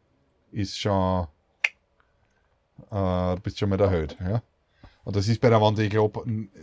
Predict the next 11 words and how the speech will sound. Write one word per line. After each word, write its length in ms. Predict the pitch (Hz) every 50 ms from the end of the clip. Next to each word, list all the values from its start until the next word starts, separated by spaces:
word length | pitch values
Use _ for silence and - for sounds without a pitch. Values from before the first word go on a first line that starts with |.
| - 120
nicht, 520 | 117 104 101 104 104 101 - - - _
nicht 440 | - 123 123 104 104 101 - - _
minder, 420 | 107 104 104 107 107 95 92 87 80
weil, 140 | 82 82 87
also, 180 | 92 92 -
ich 20 | 98
mein, 140 | 98 92 95
bei 80 | 98
dieser 320 | 90 - 107 104 - 113 107
jetzt 320 | 98 98 98 98 - -
da, 160 | - 101 95